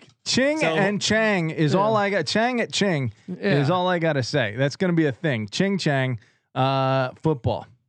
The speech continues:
Speaker 3: There you go.
Speaker 2: Okay.
Speaker 3: There you go.
Speaker 2: Uh, Hawaii.
Speaker 1: You see what I did?
Speaker 2: w-, w-,
Speaker 3: <laughs> Yes.
Speaker 2: We're mentioning Hawaii. Hawaii just has six total returning starters,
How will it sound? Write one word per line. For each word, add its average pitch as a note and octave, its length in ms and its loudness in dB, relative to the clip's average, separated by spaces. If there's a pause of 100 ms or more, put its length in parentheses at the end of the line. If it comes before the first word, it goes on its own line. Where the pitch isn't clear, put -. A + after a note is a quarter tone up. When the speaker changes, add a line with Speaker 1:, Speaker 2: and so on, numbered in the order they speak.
Speaker 3:
There B2+ 140 -2
you G#3 160 -2
go. C3 360 -2 (120)
Speaker 2:
Okay. A2 160 0
Speaker 3:
There - 180 -2
you A#2 160 -2
go. C#3 120 0
Speaker 2:
Uh, D#3+ 180 0
Hawaii. F3 380 0
Speaker 1:
You A3 60 2
see G#3 140 2
what G3 100 0
I F#3 100 2
did? F#3 200 2
Speaker 2:
w-, - 200 -2
w-, - 140 -12
Speaker 3:
<laughs> - 40 -8
Yes. F#3 220 -2
Speaker 2:
We're G#3 180 0
mentioning F#3+ 380 -2
Hawaii. D#3+ 420 0
Hawaii D#3 360 -2
just E3 240 -6
has D3+ 260 -4
six - 360 -8
total D3+ 360 -2
returning B2+ 340 -6
starters, G#2+ 560 -6